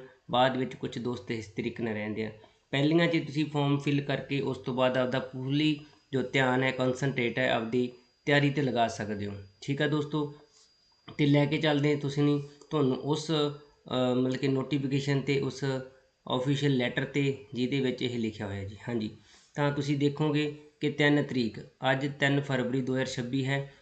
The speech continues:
ਤੇ ਇਹਦੇ ਵਿੱਚ ਇੱਕ ਪਬਲਿਕ ਨੋ-, ਨੋਟਿਸ ਆਇਆ ਹੈ ਰਾਜ ਵਿਦਿਅਕ ਖੋਜ ਅਤੇ ਸਿਖਲਾਈ ਪ੍ਰੀਸ਼ਦ ਪੰਜਾਬ ਵੱਲੋਂ। ਪੰਜਾਬ ਰਾਜ ਵਿਦਿਅਕ ਖੋਜ ਅਤੇ ਸਿਖਲਾਈ ਪ੍ਰੀਸ਼ਦ ਪੰਜਾਬ ਵੱਲੋਂ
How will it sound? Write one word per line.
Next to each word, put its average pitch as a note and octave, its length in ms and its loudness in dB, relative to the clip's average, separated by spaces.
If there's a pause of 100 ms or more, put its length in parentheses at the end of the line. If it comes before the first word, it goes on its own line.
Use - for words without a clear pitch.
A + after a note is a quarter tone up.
(100)
ਤੇ C3+ 120 0
ਇਹਦੇ C3+ 120 0
ਵਿੱਚ C#3 200 -2
ਇੱਕ C#3+ 400 -4 (220)
ਪਬਲਿਕ C#3+ 400 2
ਨੋ-, C3+ 380 0
ਨੋਟਿਸ B2+ 460 -2
ਆਇਆ A#2+ 120 4
ਹੈ B2+ 340 0
ਰਾਜ B2 300 2
ਵਿਦਿਅਕ B2+ 340 -4
ਖੋਜ A#2+ 340 -2
ਅਤੇ B2 340 -2 (300)
ਸਿਖਲਾਈ C3 600 0
ਪ੍ਰੀਸ਼ਦ A#2 420 -6
ਪੰਜਾਬ A2 420 -2
ਵੱਲੋਂ। A2+ 280 -2 (960)
ਪੰਜਾਬ D#3+ 400 8
ਰਾਜ C3+ 280 4
ਵਿਦਿਅਕ B2+ 520 -2
ਖੋਜ C3 400 -2
ਅਤੇ C#3 160 -2
ਸਿਖਲਾਈ B2+ 420 0
ਪ੍ਰੀਸ਼ਦ C3 340 -4
ਪੰਜਾਬ A#2 440 0
ਵੱਲੋਂ B2 300 -2